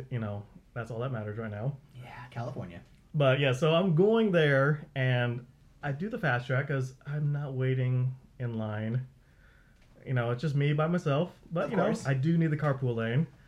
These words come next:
Speaker 1: Pay that two dollars. And so my transponder doesn't hit the first mark. I'm like, "Oh, well, that sucks. What's gonna happen?" There's a cop right there. And,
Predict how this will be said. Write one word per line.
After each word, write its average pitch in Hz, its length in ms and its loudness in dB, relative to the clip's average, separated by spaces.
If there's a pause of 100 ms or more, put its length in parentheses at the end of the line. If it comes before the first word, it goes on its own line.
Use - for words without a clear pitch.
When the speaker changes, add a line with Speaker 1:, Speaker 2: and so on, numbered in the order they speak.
(260)
Speaker 1:
Pay 143 160 2
that 151 160 0
two 170 100 2
dollars. 151 640 2 (800)
And 131 400 4
so 180 160 2
my 196 120 4
transponder 165 600 0
doesn't 151 220 2
hit 170 160 2
the 147 80 -4
first 185 260 -2
mark. 185 300 0
I'm 165 80 -2
like, 214 140 -4
"Oh, 208 340 0
well, 165 180 -2
that 208 180 -2
sucks. - 560 -2 (200)
What's 160 160 -4
gonna 185 160 -2
happen?" 175 420 0 (720)
There's 165 220 -2
a 185 80 -2
cop 160 520 0 (560)
right 135 300 0
there. 113 400 0 (1120)
And, 139 420 0